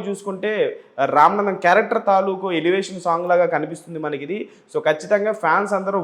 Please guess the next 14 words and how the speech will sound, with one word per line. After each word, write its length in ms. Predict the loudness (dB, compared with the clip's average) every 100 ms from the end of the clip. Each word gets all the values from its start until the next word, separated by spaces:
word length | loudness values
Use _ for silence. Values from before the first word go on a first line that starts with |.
| 0
వైబ్ 260 | 0 2 4
అయ్యే, 380 | 6 4 0 -4
అయ్యేటువంటి 500 | -2 -2 -4 -8 -10 -6
సాంగ్. 280 | -6 -6 -6 -8 -10 -20 _
So, 100 | -4 -2
ఇప్పటి 340 | 4 4 4 0
నుంచి 220 | -6 -8 -6
డిసెంబర్ 440 | -4 -4 2 4 4 0 -8 -12 -2
ఇరవయో 300 | 2 2 4 4
తారీఖు 460 | 4 2 -4 -6 0 2
వరకు, 280 | 2 2 -2 -2 -16 _ _ _ -10
సినిమా 300 | -4 2 4 4
రిలీజ్ 280 | 0 0 2
అయ్యేంత 300 | 0 0